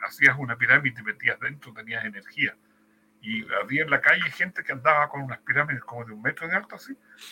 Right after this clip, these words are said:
para que tú te sentaras dentro de eso y pudieras tener energía. Y cuando no la tenían,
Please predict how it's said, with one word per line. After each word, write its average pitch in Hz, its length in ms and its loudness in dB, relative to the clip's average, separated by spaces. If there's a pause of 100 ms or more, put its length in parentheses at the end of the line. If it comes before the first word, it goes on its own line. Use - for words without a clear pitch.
para 123 160 -2
que 120 100 -2
tú 143 160 -10
te 139 100 -8
sentaras 147 520 0
dentro 175 320 -4
de 190 80 0
eso - 140 -10
y 131 40 -16
pudieras 143 300 -4
tener 139 200 -4 (100)
energía. - 400 -12 (760)
Y - 60 -10
cuando 123 260 2
no 151 100 0
la 196 140 2
tenían, 202 400 2